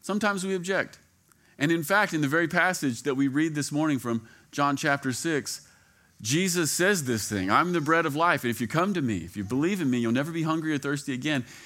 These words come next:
And immediately the people object.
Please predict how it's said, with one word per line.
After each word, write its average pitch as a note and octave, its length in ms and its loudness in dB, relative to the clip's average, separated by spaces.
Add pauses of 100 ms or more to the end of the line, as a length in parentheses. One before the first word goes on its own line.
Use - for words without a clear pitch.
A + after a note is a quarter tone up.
(120)
And C3 160 2
immediately C3+ 960 0 (240)
the A2 80 -8
people D3 320 -4
object. E3 480 -8